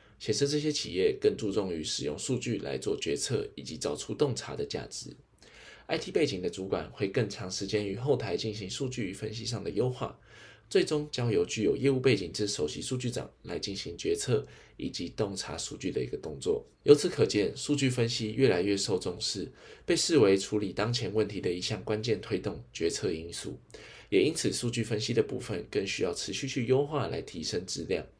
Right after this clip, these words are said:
成为更值得信赖的一个因素，来支持着组织的发展。然而，数据分析团队该如何去建立一套信任度高的一个数据分析策略模型，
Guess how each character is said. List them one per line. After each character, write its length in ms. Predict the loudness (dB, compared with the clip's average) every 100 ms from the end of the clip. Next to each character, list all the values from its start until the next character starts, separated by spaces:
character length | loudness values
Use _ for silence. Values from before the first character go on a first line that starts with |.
| -20 -20 -18 -4
成 160 | 0
为 120 | 2 4
更 200 | 4 4
值 120 | 2
得 160 | 2
信 200 | 2 -2
赖 180 | -2 -2
的 120 | -2
一 80 | -4
个 140 | -2 -2
因 180 | -4 -8
素， 280 | -6 -6 -8 -18 -20 -12
来 120 | -6 -4
支 160 | -2
持 160 | -2 0
着 140 | -2
组 140 | -2 -8
织 140 | -8
的 140 | -6 -6
发 180 | -6 -8
展。 220 | -8 -10 _ _
然 200 | 6 6
而， 180 | 6 2
数 220 | 2 2
据 160 | 2
分 140 | 2 2
析 180 | 2 0
团 200 | -2 4
队 160 | 4
该 140 | 6 4
如 160 | 4
何 100 | 4
去 140 | 0 2
建 220 | 2 2
立 100 | 0
一 80 | -4
套 240 | -8 -8
信 240 | -6 -2
任 140 | 0 0
度 120 | 0
高 320 | 0 0 -2 -4
的 100 | -6
一 80 | -4
个 80 |
数 200 | -6 -4
据 120 | -4 -4
分 200 | -4 -6
析 180 | -6
策 180 | -4 0
略 120 | 0
模 200 | 0 -2
型， 300 | -4 -6 -10